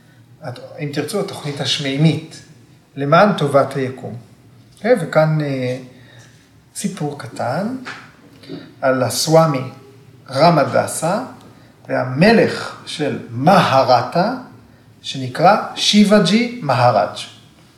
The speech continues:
אוקיי? אז, אה, סוואמי זה נזיר, פרוש, שקראו לו רמדסה, ומהראג', המלך הגדול, שקראו לו שיבאג'י, שהיה המלך של מדינת מהרטה.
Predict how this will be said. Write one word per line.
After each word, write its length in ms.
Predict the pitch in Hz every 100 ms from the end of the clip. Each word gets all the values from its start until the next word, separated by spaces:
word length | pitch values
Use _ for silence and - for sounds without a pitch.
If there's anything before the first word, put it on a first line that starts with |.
| _
אוקיי? 340 | 175 208 -
אז, 240 | 127 113
אה, 360 | 120 120 117 113 -
סוואמי 540 | - - 156 165 139 123 -
זה 160 | 110 110
נזיר, 520 | 110 123 202 208 175 -
פרוש, 640 | 127 151 226 240 - -
שקראו 340 | 143 - 123 131
לו 200 | 165 131
רמדסה, 680 | 135 127 117 113 - 190 - - - - - - _
ומהראג', 880 | 160 143 131 170 123 123 117 165 208 -
המלך 320 | 120 160 165 -
הגדול, 400 | - 117 240 226
שקראו 360 | - 123 143
לו 160 | 202 175
שיבאג'י, 640 | - - 190 147 - - - - - _ _ _ _ - - _ _ _ - _ -
שהיה 240 | 135 139
המלך 340 | 143 160 214 -
של 180 | 147
מדינת 420 | 131 123 131 147 -
מהרטה. 540 | 120 117 101 - -